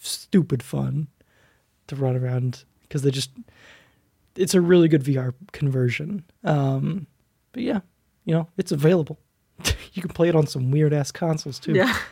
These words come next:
Speaker 1: like the Zeebo.
Speaker 2: Right. I saw that and I
Speaker 1: Um,
Speaker 2: was like, "What's the Zeebo?" <laughs>
Speaker 1: Morgan, do you recommend this game?
Speaker 2: Absolutely, yes, I do.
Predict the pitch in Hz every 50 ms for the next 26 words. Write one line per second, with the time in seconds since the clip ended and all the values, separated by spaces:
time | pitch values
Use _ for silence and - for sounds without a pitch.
0 | - _ - - 139 160 - - 156 170 151 139 131 143 175 196 180 151 131 135
1 | 147 143 147 208 202 208 196 - - - - - - 214 220 - - 269 247 247
2 | 175 160 165 196 202 226 196 180 175 - - 185 240 - - - - 240 233 208
3 | 196 - 190 202 254 - - - - - 233 233 - - - - - 285 285 -
4 | - _ _ _ _ _ - 175 180 175 170 170 175 165 165 165 160 _ _ _
5 | _ _ _ _ _ _ - - 214 233 220 208 220 226 226 196 185 220 226 226
6 | - - 220 180 185 220 247 269 262 254 202 190 151 151 135 - - - - 147
7 | 135 131 139 - 202 202 220 - 240 247 285 311 320 302 - - - 277 262 262
8 | 285 285 - - 190 185 180 180 - 196 - - 196 196 180 185 - - - -
9 | 240